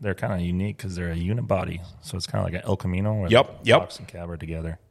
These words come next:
Speaker 1: And then, uh, I bought a Fox body Mustang, and I'm dropping the five oh with a five-speed into it.
Speaker 2: Okay. Now, does it have, like, uh, like, any old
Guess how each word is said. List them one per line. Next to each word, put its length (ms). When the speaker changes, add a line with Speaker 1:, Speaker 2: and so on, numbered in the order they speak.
Speaker 1:
And 140
then, 140
uh, 220
I 20
bought 240
a 40
Fox 360
body 220
Mustang, 520
and 80
I'm 100
dropping 360
the 240
five 240
oh 100
with 100
a 40
five-speed 560
into 280
it. 100
Speaker 2:
Okay. 440
Now, 220
does 220
it 80
have, 260
like, 280
uh, 240
like, 180
any 340
old 320